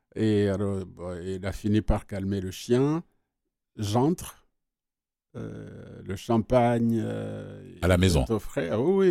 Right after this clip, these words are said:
Speaker 1: oui, c'est bon.
Speaker 2: Chez cette famille-là.
Speaker 1: Oui,
Speaker 2: Mhm.
Speaker 1: et, mais ils, ils sont très, très, ils sont mal à l'aise.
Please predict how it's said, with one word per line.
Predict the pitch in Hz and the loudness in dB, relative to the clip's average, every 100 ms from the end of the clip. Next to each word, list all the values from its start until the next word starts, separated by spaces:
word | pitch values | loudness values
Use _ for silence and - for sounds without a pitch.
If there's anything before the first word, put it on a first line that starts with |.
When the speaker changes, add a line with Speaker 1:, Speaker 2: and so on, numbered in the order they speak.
| 139 | 2
Speaker 1:
oui, | |
c'est | - 101 | -2 -8
bon. | 107 160 | -4 -2
Speaker 2:
Chez | 196 85 | 0 2
cette | 101 | 2
famille-là. | - 76 76 60 62 - - | 2 2 2 -2 -6 -10 -2
Speaker 1:
Oui, | 131 135 - | 0 0 0
Speaker 2:
Mhm. | 98 | 0
Speaker 1:
et, | 131 | 0
mais | 131 143 143 | 2 4 2
ils, | 120 - | 0 -4
ils | - | -8
sont | - 156 160 - _ _ - | -2 2 2 0 _ _ -6
très, | - 220 208 151 - | 2 2 2 -2 -12
très, | - 175 | -2 4
ils | 170 151 143 120 - - - - - - - - 107 | 6 4 0 -2 -10 -20 -20 -20 -20 -20 -20 -20 -16
sont | 113 131 | -2 4
mal | 135 147 | 6 6
à | 151 | 6
l'aise. | 180 147 104 | 4 4 0